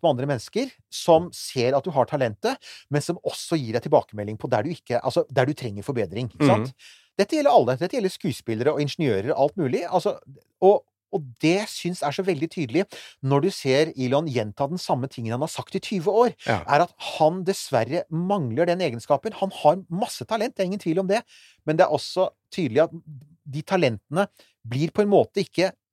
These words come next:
Speaker 1: altså, det er, det er fremdeles mye av det samme. Altså, det blir ikke raffinert og videreutviklet i møte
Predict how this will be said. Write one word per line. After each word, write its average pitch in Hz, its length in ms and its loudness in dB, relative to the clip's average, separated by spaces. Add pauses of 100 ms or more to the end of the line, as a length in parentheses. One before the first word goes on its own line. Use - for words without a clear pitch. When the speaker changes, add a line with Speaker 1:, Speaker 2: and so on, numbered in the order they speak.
(360)
Speaker 1:
altså, - 240 -2
det 127 80 -8
er, 180 160 -2
det 131 160 -10
er - 0 -
fremdeles 185 480 2
mye 196 80 6
av 220 80 2
det - 80 -6
samme. 240 180 0 (380)
Altså, 180 240 6
det 185 100 4
blir 160 140 0
ikke 165 180 2
raffinert 165 720 4
og 175 80 0
videreutviklet 160 920 -2 (420)
i 180 80 0
møte 175 720 0